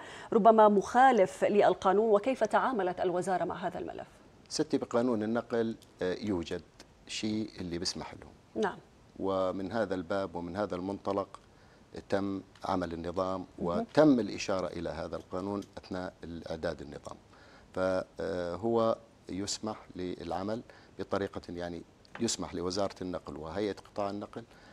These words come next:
Speaker 2: آه، الترخيص ما تراه مناسبا من أي، آه، عمل، آه، ب، آه،
Speaker 1: نعم.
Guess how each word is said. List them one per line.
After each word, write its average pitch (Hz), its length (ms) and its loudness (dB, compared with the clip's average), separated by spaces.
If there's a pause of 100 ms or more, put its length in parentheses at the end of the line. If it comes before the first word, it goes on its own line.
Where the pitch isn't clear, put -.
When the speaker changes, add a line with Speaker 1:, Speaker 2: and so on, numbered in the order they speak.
(280)
Speaker 2:
آه، 87 200 -4 (120)
الترخيص - 880 2
ما 107 260 2
تراه 101 360 0
مناسبا 95 460 -6
من 95 260 -6 (160)
أي، 95 240 -2 (460)
آه، 82 500 -6
عمل، 101 380 0 (280)
آه، 87 320 -4 (140)
ب، 90 220 -4 (120)
آه، 78 800 -8
Speaker 1:
نعم. 214 140 0